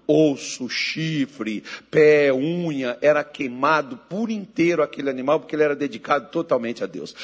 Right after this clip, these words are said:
É como se a pessoa estivesse fazendo uma entrega total, sem reserva, a Deus.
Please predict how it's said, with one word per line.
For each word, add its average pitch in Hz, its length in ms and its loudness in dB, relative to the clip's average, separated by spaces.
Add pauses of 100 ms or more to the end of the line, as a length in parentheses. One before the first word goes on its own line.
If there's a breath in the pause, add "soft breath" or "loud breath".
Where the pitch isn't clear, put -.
(160 loud breath)
É 175 120 8
como 220 300 0
se - 140 2
a 190 60 4
pessoa 185 440 0
estivesse 185 640 0
fazendo 170 720 2
uma 320 520 4
entrega 190 840 4
total, 135 1080 2 (160)
sem 185 260 -2
reserva, 110 600 -2 (1400)
a 123 100 -6
Deus. - 540 -6